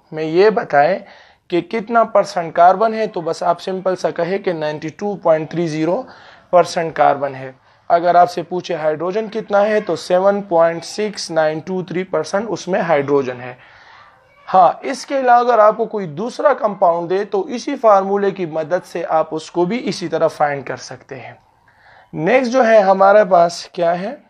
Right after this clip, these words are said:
शाबाश, जल्दी से आप इसका एक स्क्रीनशॉट लें,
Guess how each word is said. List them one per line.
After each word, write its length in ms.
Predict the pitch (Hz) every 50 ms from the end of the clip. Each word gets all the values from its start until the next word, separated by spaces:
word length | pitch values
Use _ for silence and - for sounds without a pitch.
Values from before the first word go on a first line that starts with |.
| _ _ _ _ _ _ _ _ _ _ _ _ _ - - _
शाबाश, 360 | - - - 170 165 185 202 175
जल्दी 280 | 156 196 202 190 208
से 120 | - - 180
आप 160 | 170 170 180
इसका 200 | 175 - - 170
एक 100 | 147 -
स्क्रीनशॉट 560 | - - 165 151 147 139 151 151 147 151 151
लें, 220 | 170 180 226 247